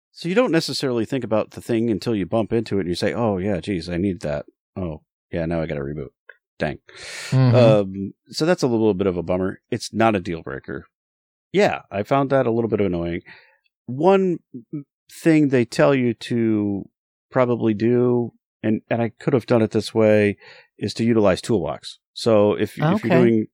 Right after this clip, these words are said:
Speaker 1: terminal-based things, you, you set up a Toolbox. Um, Toolbox is, is, uh, it's not DistroBox, right?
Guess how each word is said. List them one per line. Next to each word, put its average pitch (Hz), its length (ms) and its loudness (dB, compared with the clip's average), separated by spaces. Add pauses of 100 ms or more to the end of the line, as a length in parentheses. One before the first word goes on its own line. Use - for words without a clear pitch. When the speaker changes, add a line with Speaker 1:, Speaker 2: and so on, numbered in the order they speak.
Speaker 1:
terminal-based 123 500 2
things, 117 420 0 (200)
you, 104 240 -12
you 110 100 -8
set 120 160 -2
up 117 120 -2
a 104 40 -8
Toolbox. 104 680 0 (600)
Um, 87 440 2 (760)
Toolbox 339 640 0
is, - 520 -6
is, 135 500 -4
uh, - 580 -2
it's - 340 -8
not 160 180 0
DistroBox, 78 720 -6
right? 95 260 -2